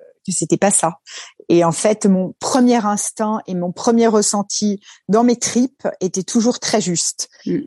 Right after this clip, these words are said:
Speaker 1: Euh, donc maintenant, je m'écoute encore plus. Quand je ressens pas quelqu'un, euh, très vite, je me dis, « Ça va pas le faire. » Et
Speaker 2: Ouais.
Speaker 1: je lui dis très rapidement. Et je suis très intuitive. Et malheureusement ou heureusement, je sais pas trop dire parce que des fois, euh, tu vois, sur, euh, la détection de mon cancer du sein, je l'avais senti.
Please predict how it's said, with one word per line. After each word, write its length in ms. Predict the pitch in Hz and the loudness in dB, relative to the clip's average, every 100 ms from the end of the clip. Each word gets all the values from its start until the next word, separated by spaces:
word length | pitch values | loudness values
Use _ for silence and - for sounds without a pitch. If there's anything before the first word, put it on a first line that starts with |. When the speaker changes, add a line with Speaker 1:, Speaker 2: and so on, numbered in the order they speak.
| - - | -8 0
Speaker 1:
Euh, 100 | 175 | 2
donc 240 | 180 196 | 2 2
maintenant, 300 | 202 214 240 | 2 4 4
je 100 | 254 | 2
m'écoute 340 | 220 214 - 247 | 2 0 -2 -2
encore 300 | 220 196 - | -2 -4 -8
plus. 320 | - 185 - | -8 -4 -4
Quand 160 | - 196 | 0 0
je 140 | 185 | 0
ressens 320 | 190 202 202 | 2 2 2
pas 180 | - 269 | 0 -2
quelqu'un, 540 | 269 233 - 202 208 - _ _ _ _ _ _ _ - | 0 -4 -2 -4 -4 -6 _ _ _ _ _ _ _ -4
euh, 160 | 160 170 | 0 0
très 240 | - - | 0 0
vite, 220 | 202 226 196 | 2 2 2
je 80 | |
me 80 | 202 | 0
dis, « 140 | 175 202 | 0 -2
Ça 160 | 196 | 0
va 100 | 180 | 2
pas 100 | 170 | 2
le 60 | 165 | 0
faire. » 300 | - 139 131 _ _ _ _ - | -2 -4 -6 _ _ _ _ -2
Et 60 | |
Speaker 2:
Ouais. 40 | 180 | 0
Speaker 1:
je 80 | 170 | 0
lui 140 | 185 | 0
dis 160 | 165 185 | -2 -2
très 180 | - | 0
rapidement. 540 | 185 175 180 170 143 139 - - - | 0 0 0 0 0 -4 -14 -20 -4
Et 120 | 165 | 0
je 120 | 175 185 | 2 2
suis 380 | 180 - 254 | 2 2 2
très 320 | 233 - 196 185 | 0 -2 -2 -2
intuitive. 520 | 180 185 - 160 135 - | -6 -8 -6 -6 -6 -2
Et 80 | 180 | 2
malheureusement 680 | 196 214 214 214 214 220 | 4 4 4 4 4 4
ou 120 | 214 180 | 4 2
heureusement, 420 | 180 175 190 220 | 2 -2 -2 -4
je 80 | - | -4
sais 120 | - | -4
pas 140 | 190 | -6
trop 180 | 196 202 | -4 -2
dire 200 | 180 233 | -2 -2
parce 140 | - | -4
que 100 | - | -8
des 160 | 170 160 | -4 -4
fois, 480 | - 196 196 180 156 | -2 2 4 4 2
euh, 160 | - - _ - - - | 0 -6 _ -20 -20 -12
tu 140 | - | -2
vois, 180 | 180 202 | 2 4
sur, 220 | 196 185 | 2 0
euh, 240 | 165 160 156 | 2 2 2
la 120 | 160 | 0
détection 460 | 165 - 180 - | -2 -2 -2 0
de 60 | 190 | 0
mon 120 | 175 | 0
cancer 320 | 165 170 165 | -2 -2 0
du 100 | 165 | 0
sein, 180 | 165 220 | 0 0
je 80 | 214 | 2
l'avais 220 | 170 160 | 0 0
senti. 560 | 160 165 - - 233 | -2 -2 -2 0 0